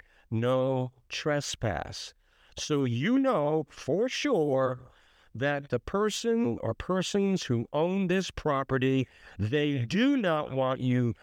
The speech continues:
climbing over this fence and going on their private property.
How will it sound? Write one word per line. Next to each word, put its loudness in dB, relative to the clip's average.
climbing 0
over 0
this -2
fence -4
and 0
going 2
on 0
their 0
private -2
property. -2